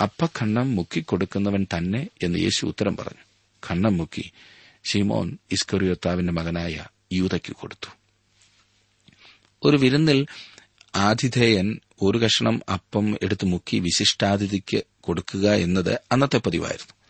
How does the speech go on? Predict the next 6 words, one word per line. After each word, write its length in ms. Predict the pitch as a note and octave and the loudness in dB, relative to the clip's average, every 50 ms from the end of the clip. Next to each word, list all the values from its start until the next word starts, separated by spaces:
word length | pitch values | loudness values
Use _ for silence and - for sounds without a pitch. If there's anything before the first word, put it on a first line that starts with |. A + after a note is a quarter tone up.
| _ _ - - - - - | _ _ -20 -20 -10 -4 -4
ഇപ്രകാരമുള്ള 640 | A#2+ - - A#2 A#2 A#2+ A#2+ B2 A#2+ A2+ A2+ G#2+ | -2 0 2 4 4 6 4 4 4 4 2 2
പ്രവൃത്തിയിൽ 520 | G2+ G2+ G2+ F#2+ G2+ G2+ - - G#2+ G#2+ G#2 | 2 2 0 -2 -2 -2 -2 0 0 0 0
കൂടി 520 | - - G#2 G#2 G2 G2 A2 A#2+ B2+ - _ _ _ _ - - _ - - | 0 0 0 2 2 2 2 0 0 -4 _ _ _ _ -20 -14 _ 0 2
യേശു 360 | F#2+ G2+ G#2 - - - - - _ _ _ - - - - - _ _ _ _ _ - | 4 4 4 4 0 -2 -4 -8 _ _ _ -20 -20 -20 -20 -20 _ _ _ _ _ 0
യൂദായെ 580 | A2+ G#2 G#2+ A#2 B2 A2 F#2+ F2 E2 F2 G2+ - - _ - - - _ _ - | 2 4 6 6 6 4 4 2 0 -2 -4 -6 -10 _ -20 -20 -20 _ _ 2
വിശിഷ്ടാതിഥിയായി 1040 | A2+ A#2+ - - E3 - - - - G#2+ A2 A2+ A2+ G#2+ G2+ G2+ F#2+ F#2+ F#2+ G2 | 2 4 4 6 4 4 4 4 2 2 2 4 4 2 4 4 4 4 4 2